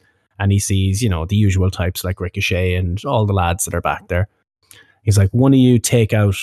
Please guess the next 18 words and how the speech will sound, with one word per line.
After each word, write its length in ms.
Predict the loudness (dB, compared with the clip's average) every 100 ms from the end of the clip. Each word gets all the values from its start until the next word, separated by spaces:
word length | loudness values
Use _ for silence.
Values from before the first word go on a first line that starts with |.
| -12 _ _
um, 520 | -4 -2 0 -2 -2 -6 _ _ _
Drew 160 | 0
McIntyre 480 | 2 0 0 0 -2
for 160 | -2 -2
me, 120 | -2
get 180 | -2 -2
the 60 | 0
job 260 | 0 0
done, 180 | 0 -2
and 120 | 0 0
you 60 |
get 140 | -2 -6
the 60 |
first 260 | -6 -6 -4
crack 240 | -6 -6
at 60 | -10
the 60 |
title." 340 | -6 -6 -6